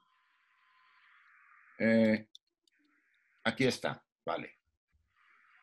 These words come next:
Los, la forma astral, eh, o sea,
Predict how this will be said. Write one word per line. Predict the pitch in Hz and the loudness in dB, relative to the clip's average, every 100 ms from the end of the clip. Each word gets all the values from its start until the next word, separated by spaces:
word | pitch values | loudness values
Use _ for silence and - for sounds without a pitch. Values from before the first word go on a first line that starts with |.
| _ _ - | _ _ -2
Los, | 131 139 127 - - _ | 6 6 6 -2 -8 _
la | - 131 | 2 2
forma | - 202 - 185 | 4 4 6 6
astral, | 151 139 160 170 202 - _ _ _ _ _ _ _ _ _ _ _ _ _ _ _ _ _ _ _ _ _ _ - | 6 4 8 8 8 0 _ _ _ _ _ _ _ _ _ _ _ _ _ _ _ _ _ _ _ _ _ _ -12
eh, | 110 123 123 120 120 113 107 104 98 90 85 80 82 87 87 82 - 82 82 76 - - | 0 4 6 6 6 6 4 2 -2 -4 -8 -12 -14 -18 -20 -20 -20 -18 -18 -18 -12 -4
o | |
sea, | 110 127 - | 2 2 0